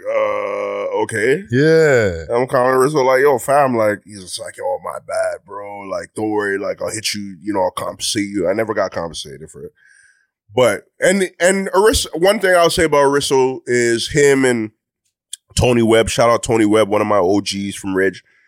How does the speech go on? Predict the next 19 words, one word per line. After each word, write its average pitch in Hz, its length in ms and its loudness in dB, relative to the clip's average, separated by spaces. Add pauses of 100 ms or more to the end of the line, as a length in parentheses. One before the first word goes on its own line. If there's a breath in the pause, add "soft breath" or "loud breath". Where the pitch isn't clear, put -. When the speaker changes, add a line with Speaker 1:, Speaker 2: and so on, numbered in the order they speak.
(320)
Speaker 1:
You 117 100 0
know, 101 100 4
they 107 80 2
always 120 240 4
pay - 180 0
me 101 120 -4
for 101 140 -10
beats. 82 320 -10
They 110 120 2
actually 104 300 2
Speaker 2:
Mm-hmm. 95 100 0
Speaker 1:
paid 107 140 0
me 95 160 -6
handsomely 90 640 -6
for 90 160 -10
beats 90 400 -12 (680)
before 104 320 0
anybody, 87 480 -6
like, 80 240 -10